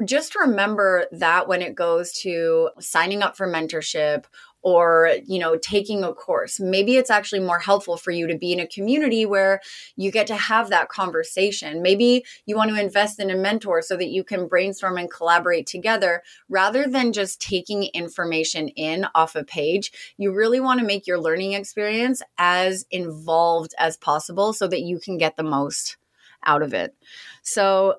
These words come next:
inviting a sense of playfulness into your creative process and allowing yourself to be in the world, like, go live, Taurus, go move those feet, go take those big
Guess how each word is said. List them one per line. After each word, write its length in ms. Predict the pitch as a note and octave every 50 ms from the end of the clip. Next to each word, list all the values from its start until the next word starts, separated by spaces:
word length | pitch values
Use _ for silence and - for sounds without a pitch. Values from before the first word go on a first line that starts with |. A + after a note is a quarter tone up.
| _
inviting 500 | - A#3 A3+ G3+ F#3 G3+ G3 G#3 A3 A#3
a 60 | A3+ A3
sense 300 | G#3+ A3 F#3+ F#3 - F3
of 120 | D#3+ D#3+
playfulness 800 | - - - A3+ A3+ A#3 A#3 - B3 A#3+ A#3+ A#3 A#3 A#3+ A#3+ -
into 320 | - A3+ A#3 A3 - A3
your 140 | A3 A3 G3+
creative 640 | G#3+ - - G#3+ G3+ G3+ G3+ G#3 G3 G3+ G3+ G3+ -
process 800 | - G#3+ F#3+ F#3+ G3 F#3+ - G3+ F#3+ F#3 F#3 F#3 F#3 F#3 - - _ - - - - -
and 140 | - F#3+ G3
allowing 480 | F#3+ F#3 F#3 F3+ F#3 G3 G#3 A3+ A#3 A#3
yourself 440 | A3 G3 F#3 - G#3 G3+ F#3 - -
to 340 | - - G3 F3+ F3 E3 E3+ _
be 580 | - A#3+ A#3+ B3 B3+ C4 C4 C4 C4 C4+ A#3+ - -
in 460 | - A#3 A#3 A3+ A3+ A3+ A3+ A3+ A3 G#3 -
the 300 | G3 G#3 G3+ G3+ G#3 G3
world, 480 | F#3 E3+ G3+ G#3 F#3+ F3 E3 E3 -
like, 220 | G3 F#3 F#3+ F#3 - _ _ _
go 240 | - D#4+ D#4 D4+ D4+ C#4+ C#4 C4+ A#3+ A3 A3 G#3+
live, 460 | A#3+ B3 B3+ B3+ B3 A#3+ G#3 E3+ - _
Taurus, 540 | - - - F3+ E3 D#3+ D#3 D3+ D#3 - -
go 260 | - - C4+ C#4 C#4+
move 720 | C#4 C4+ B3+ A#3+ A#3+ C4 C#4 C#4+ D4 D4 C#4+ B3+ A3 G3 - - - - - - -
those 340 | - A3+ A3+ G#3+ A3 G#3 -
feet, 400 | - - A3 F#3 E3+ E3+ - -
go 200 | - D4 D4 C#4+
take 440 | C#4+ - C#4 C#4+ D#4 D#4 - A#3+ A#3+
those 260 | C#4 B3+ B3 G#3+ G3+
big 520 | G#3 - _ - C4 C4 C4+ C4 A3+ A3+